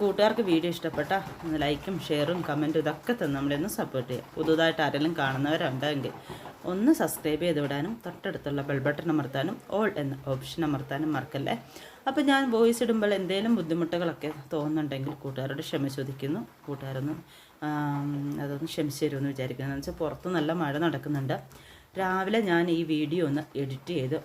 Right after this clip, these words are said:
വോയിസ് ഓവറൊക്കെ കൊടുത്ത് ഞാനൊന്ന് അപ്ലോഡ് ചെയ്ത വീഡിയോസാണ് കേട്ടോ. ലാസ്റ്റ് അപ്ലോഡ് ചെയ്തിട്ട് ഞാനൊന്ന് കാണാറുണ്ട് കേട്ടോ. ഇട്ട് ക-, എല്ലാം, ആ, ചെയ്ത് കഴിഞ്ഞ് കണ്ടപ്പോൾ അതിൻ്റെ അകത്ത് വോയിസ് ഇല്ല. എങ്ങനെയോ അത് ഡിലീറ്റ് ആയിപ്പോയി കേട്ടോ.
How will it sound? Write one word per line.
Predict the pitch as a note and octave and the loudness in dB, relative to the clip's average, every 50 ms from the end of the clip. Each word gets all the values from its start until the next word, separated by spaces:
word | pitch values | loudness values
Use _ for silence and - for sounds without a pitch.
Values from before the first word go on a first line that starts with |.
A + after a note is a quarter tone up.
| D3 | -4
വോയിസ് | C#3 C3 B2+ B2+ - | -4 -4 -2 -2 -2
ഓവറൊക്കെ | C#3 D3 D3+ D3 - C#3 C3 - | 0 0 0 -2 -4 -6 -6 -6
കൊടുത്ത് | C#3+ C3 C3 C3+ - F#3+ G3 F3+ F3+ E3+ | -6 -6 -6 -6 -8 -8 -6 -4 -2 0
ഞാനൊന്ന് | D3 D3 D3 C3 C#3+ E3+ F3+ - - | 0 0 0 0 0 -2 -2 -4 -6
അപ്ലോഡ് | C#3 - - D3+ E3 E3+ F3 - - | -8 -2 2 4 4 4 4 2 0
ചെയ്ത | E3+ D#3 D3+ D3+ F3+ F3+ F#3+ | 2 2 4 4 2 2 2
വീഡിയോസാണ് | F3 D3 D3 D3+ D#3 - - F#3+ D#3 D3+ C3+ | 2 4 6 4 4 4 2 2 2 2 0
കേട്ടോ. | B2 - - B2+ C3 - - - - - - - - - - - - - - - - - D3+ | -2 -2 -4 -6 -6 -8 -12 -20 -20 -20 -20 -20 -20 -20 -20 -20 -20 -20 -20 -18 -8 -2 0
ലാസ്റ്റ് | D3+ D#3 D#3+ - - - A3 | 2 2 2 0 2 2 2
അപ്ലോഡ് | G#3 G#3 - E3+ F3 F#3 G#3 G#3+ | 2 2 2 2 4 4 4 4
ചെയ്തിട്ട് | G3 E3+ F3 - - G#3+ - F3+ F3 | 4 2 0 -2 -2 -4 -2 0 0
ഞാനൊന്ന് | D#3+ D#3+ E3+ F3 F3+ F3+ F3 - | 0 2 2 0 -2 -2 -2 0
കാണാറുണ്ട് | E3 D3 D3 D3 D#3 D#3+ F3+ F3 D#3 C3+ C#3 | 0 2 2 2 2 2 2 0 0 0 0
കേട്ടോ. | C#3+ C3+ C3+ D#3 D3 C3 - - - - - - - - C#3+ | -2 -2 -2 -4 -4 -4 -6 -12 -16 -18 -18 -20 -18 -14 -14
ഇട്ട് | C3+ - - - F#3+ | -14 -10 -6 -4 -2
ക-, | F#3+ D#3+ C#3+ - - - - - - - - D#3 | -2 -2 -2 -4 -8 -12 -14 -18 -14 -6 -2 0
എല്ലാം, | D#3 D#3+ D#3 E3 F#3+ G#3 G#3 - - D3+ | 2 4 6 6 6 4 2 2 -2 -4
ആ, | D3+ D3+ D3+ D3 D3 C#3+ C#3+ D3+ D3 - | -4 -2 -2 -2 -2 -2 -2 -4 -2 0
ചെയ്ത് | D#3 D3 D3 D#3+ E3+ | 0 0 2 2 2
കഴിഞ്ഞ് | E3+ D#3 D3 E3 E3 D#3 | 2 2 2 0 -2 -2
കണ്ടപ്പോൾ | D3 C3+ D3 D3 D3 D#3+ D#3 | -4 -4 -4 -4 -4 -4 -4
അതിൻ്റെ | C#3+ D3+ D3+ - | -2 -2 -2 -2
അകത്ത് | - G3 F#3 E3 | -4 -4 -4 -2
വോയിസ് | C#3+ C#3 C#3+ D3 D3+ - - | 0 0 0 0 0 -2 -2
ഇല്ല. | D3+ C#3+ - - D3 | -2 -2 -2 -2 0
എങ്ങനെയോ | D3+ D#3 D3 D#3 E3+ E3+ D#3 | 2 2 2 4 4 2 2
അത് | D3+ D3+ D#3 | 2 0 0
ഡിലീറ്റ് | D3+ C#3+ D3+ D#3 E3 E3 - D#3+ | 0 0 2 0 0 0 0 0
ആയിപ്പോയി | C3 C3 C3 C3 C3 C#3+ C#3 | 0 0 -2 -2 -2 -2 -2
കേട്ടോ. | C#3 C3+ - C#3 | -2 -4 -6 -10